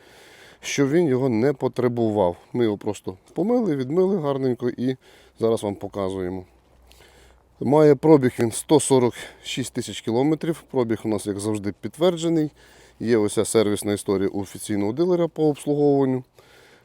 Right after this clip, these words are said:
Має він один косметичний підфарбування. Це у нас ліва сторона, задня арочка з розпилом на дверку. Прохід з товщиноміром фарби я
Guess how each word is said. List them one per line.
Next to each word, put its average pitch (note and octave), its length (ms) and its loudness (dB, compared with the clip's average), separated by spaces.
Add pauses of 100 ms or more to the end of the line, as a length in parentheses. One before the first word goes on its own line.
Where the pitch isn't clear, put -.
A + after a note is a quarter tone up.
Має C#3 360 8
він C3 180 6
один B2+ 260 2
косметичний A#2+ 640 -2 (340)
підфарбування. A#2 840 0 (220)
Це - 140 0
у A#2+ 100 2
нас A2+ 340 -2 (840)
ліва A#2+ 280 4
сторона, D#3+ 640 2
задня B2+ 420 2
арочка F3 400 0
з B2+ 300 -4
розпилом C3 640 -2
на C#3+ 140 -2
дверку. G#2+ 540 -8 (480)
Прохід C#3 280 2
з - 40 0
товщиноміром C3+ 600 4
фарби D#3+ 440 0
я C3 320 0